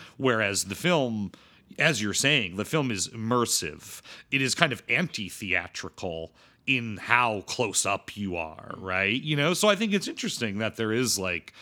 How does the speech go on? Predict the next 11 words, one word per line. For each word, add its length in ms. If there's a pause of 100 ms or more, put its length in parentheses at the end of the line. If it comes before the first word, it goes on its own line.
(180)
they 220
took 360
that 240
approach 520
to, 80
like, 200
throw 400
you 300
in 140
the 80
room, 580